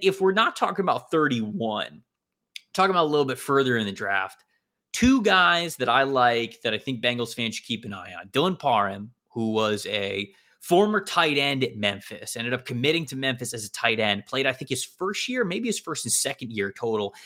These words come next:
at tight end. And then they threw some extra weight on him, told him he was gonna play offensive line, and he's been playing center for the last two years. And man, he looked good during parts of the Senior Bowl. He looked really in control.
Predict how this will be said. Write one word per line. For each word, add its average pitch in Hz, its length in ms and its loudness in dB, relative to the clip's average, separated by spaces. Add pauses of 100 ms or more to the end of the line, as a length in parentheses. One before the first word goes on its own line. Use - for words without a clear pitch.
(200)
at 147 200 0
tight 127 240 0
end. 127 360 2 (220)
And 127 120 2
then 165 100 4
they 185 60 2
threw 185 160 -6
some 165 180 -4
extra 139 300 -2
weight 143 180 4
on 123 180 4
him, 113 120 -2
told 135 180 2
him 139 60 0
he 135 60 -2
was 127 100 -2
gonna 127 160 -2
play 117 160 -2
offensive 113 480 0
line, 120 380 2
and - 40 -14 (220)
he's 127 160 4
been 127 100 -2
playing 123 240 0
center 151 420 0
for - 100 -14
the 113 60 -6
last 110 280 2
two 117 160 -4
years. 127 420 2
And 104 160 -2 (360)
man, 113 280 0
he 110 140 -4
looked 107 280 0
good 104 220 -2
during 95 200 -4
parts 104 260 -2
of - 60 -12
the 101 60 -10
Senior 98 300 -8
Bowl. 85 260 -16
He 160 140 4
looked 151 220 0
really 131 360 2
in 135 100 -2
control. 127 500 0